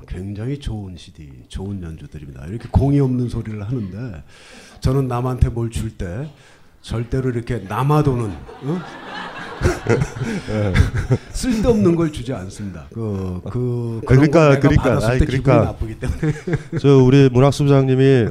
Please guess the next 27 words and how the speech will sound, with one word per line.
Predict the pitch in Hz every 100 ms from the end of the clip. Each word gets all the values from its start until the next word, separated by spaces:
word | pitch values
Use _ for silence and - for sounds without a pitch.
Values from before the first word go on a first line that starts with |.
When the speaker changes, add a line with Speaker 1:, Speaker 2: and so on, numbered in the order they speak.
| -
Speaker 2:
오십이 | 117 120 120 - 131
넘으면서 | 123 143 135 113 101 113 101 87 - - - _ _ _ - - -
할아버지 | - 151 143 131
아우라가 | 113 95 110 104
나요, | 92 82 85 90
요새는. | 92 95 90 104 95 98
뭔가 | 113 131 127
높아짐도 | 139 - 156 139 131 127
있고. | 123 - 117 120 127 - - - - - -
근데 | - 156 143
중요한 | 131 143 160 151 143
게, | 156 175 180 -
문학 | - 123 139
소장님을 | - 135 131 131 135
만나면서 | 110 85 101 104 101 98 123 95 82 85
음악을 | 98 135 127 120
더 | 95
잘 | 95 107
듣게 | 107 104
된 | 92 82
거예요. | 78 76 73 _
저 | - 101
같은 | 107 - 101 90 82
경우, | 95 85
제가 | 82 110
좋아하는 | 117 120 131 131
분이니까. | 113 117 117 104 107 104 107